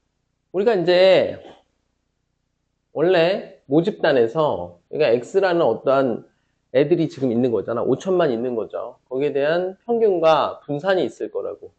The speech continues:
N, M, 콤마, 시그마 제곱이 있는 거죠. 거기서 N개를 추출을 해서, 그래서 X바에 대한 분포를 구해보-, 구해봤더니 얘가 어떻게 나왔다? 이렇게 나오면서 N,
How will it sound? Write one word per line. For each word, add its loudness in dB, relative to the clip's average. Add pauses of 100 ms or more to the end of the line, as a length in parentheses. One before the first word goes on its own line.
(120)
N, -2 (500)
M, -8
콤마, -4
시그마 -4
제곱이 -4
있는 -10
거죠. -14 (500)
거기서 0
N개를 2
추출을 -2
해서, 0 (240)
그래서 -4 (260)
X바에 2
대한 2
분포를 2
구해보-, 2 (160)
구해봤더니 2 (340)
얘가 0
어떻게 -2
나왔다? 0 (720)
이렇게 -10
나오면서 -2 (440)
N, -2